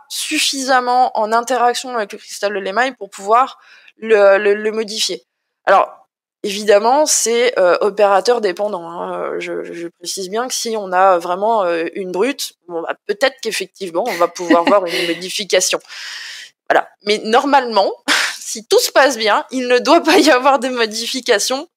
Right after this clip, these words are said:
entre, euh, l'émail et, euh, et le détartre-, enfin, le détartrage ne doit pas apporter de, de, de, de modification sur la surface de l'émail.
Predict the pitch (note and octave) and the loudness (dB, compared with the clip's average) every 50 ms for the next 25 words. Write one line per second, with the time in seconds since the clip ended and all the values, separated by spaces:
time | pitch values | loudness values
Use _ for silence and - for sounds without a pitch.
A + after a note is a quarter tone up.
0 | _ _ _ _ _ _ _ _ _ _ - - - A3 A3 G3+ - - B3 A#3+ | _ _ _ _ _ _ _ _ _ _ -12 -6 -4 -4 -2 -2 -2 2 6 6
1 | A#3+ B3 A3 - G#3 G3+ F#3+ F#3+ F#3 F#3+ F#3+ F#3 G3 G3 G#3+ C4+ D4 C#4+ C#4 - | 8 6 6 4 4 4 4 4 4 2 -2 -2 2 2 4 4 2 0 -4 -8
2 | - - - - - _ _ _ - A#3+ B3+ B3+ B3+ A#3+ A3 G#3+ G3+ G3+ G3+ G3+ | -12 -18 -20 -20 -20 _ _ _ -2 -2 0 2 4 6 6 6 6 6 6 6
3 | G3 G3 F#3+ F#3+ F#3+ F#3 F3+ F3 F3+ F3+ F3+ F3+ F3+ F3 F3+ F3 D#3+ - - - | 6 6 6 4 4 4 4 2 2 2 2 2 0 0 0 -2 -4 -6 -6 -6
4 | A3 G#3+ A3 G3 A3 G#3 - F#3+ F#3 F#3 - - - - - F#3+ F3 E3 F3+ F3 | -4 -4 -4 -4 -4 -6 -4 -6 -6 -6 -6 -10 -10 -4 0 2 2 2 2 0
5 | F3 G#3 A3+ - G3 F3+ - - A#3+ A#3+ B3 A#3+ G#3 F#3+ F3+ F3 F3 - A3 A3+ | -2 -2 0 0 -2 -2 -2 0 0 0 0 -2 -6 -4 -4 -4 0 2 2 2
6 | A#3 G#3 F#3+ - F3+ - F#3 - _ - F#3+ F3+ F3 E3+ E3 F3 E3+ E3 - - | 2 2 0 -4 -4 -4 -8 -12 _ -12 -10 -8 -8 -10 -8 -10 -10 -10 -10 -12
7 | E3+ F3+ F3 - F3 F3 F3+ F#3+ F#3 F#3 F#3 F#3+ - - - G3 - - D4 - | -12 -14 -16 -16 -16 _ -14 -14 -14 -12 -8 -8 -8 -6 -6 -6 -4 -4 -6 -4
8 | - A#3+ G#3 F#3+ F#3 - F#3 F3+ - - G3 F#3+ F3 F3 F3 F3 F3 F3 E3+ D#3 | -2 0 0 0 0 -2 -6 -6 -2 -2 -2 -2 -2 -4 -4 -4 -4 -2 -2 -4
9 | D3 - | -4 -4